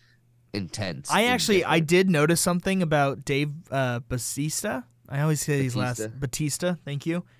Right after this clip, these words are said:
Speaker 2: On his, uh, left ring finger, I know my mic was
Speaker 1: Uh-huh.
Speaker 2: covering that. He has, like, a specter, like,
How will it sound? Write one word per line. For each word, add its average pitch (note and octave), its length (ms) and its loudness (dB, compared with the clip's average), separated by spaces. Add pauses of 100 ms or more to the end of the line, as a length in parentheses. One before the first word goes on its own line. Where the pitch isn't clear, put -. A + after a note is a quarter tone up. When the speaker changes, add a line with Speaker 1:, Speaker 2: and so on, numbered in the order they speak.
(260)
Speaker 2:
On F3+ 200 4
his, D#3 560 0
uh, C3 320 -4
left D#3 760 0 (100)
ring D#3 460 -2
finger, A#3 560 -4
I D3+ 60 -8
know C#3 220 -4
my B2+ 200 -6
mic B2+ 240 -4
was G2 220 0
Speaker 1:
Uh-huh. - 20 -2 (100)
Speaker 2:
covering C3 320 -4
that. B2 180 -4 (300)
He G#3 140 -4
has, D4+ 260 0
like, B3 260 0
a F#3+ 80 4
specter, - 880 0 (760)
like, C#3+ 260 0